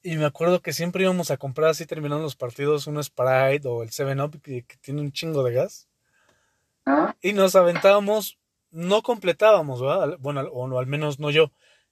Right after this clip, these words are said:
Speaker 1: el abecedario, güey. A, B, C, así, pero con el eructo lo más que podía sacarlo, güey. Era muy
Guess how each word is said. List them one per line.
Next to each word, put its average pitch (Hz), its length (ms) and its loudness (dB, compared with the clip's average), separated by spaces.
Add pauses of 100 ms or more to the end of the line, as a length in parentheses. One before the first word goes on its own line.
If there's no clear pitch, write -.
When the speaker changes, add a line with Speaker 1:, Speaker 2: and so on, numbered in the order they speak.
Speaker 1:
el 143 140 0
abecedario, 156 680 4
güey. 135 240 -4 (400)
A, 143 220 6
B, 139 260 -2
C, 131 340 -2
así, 135 220 -4
pero 143 220 -4
con 135 160 -10
el 127 80 -6
eructo 143 400 0
lo 151 100 2
más 147 200 0
que 196 120 -2
podía 156 360 4
sacarlo, 151 640 2
güey. 123 240 -4
Era 147 120 0
muy 156 180 -6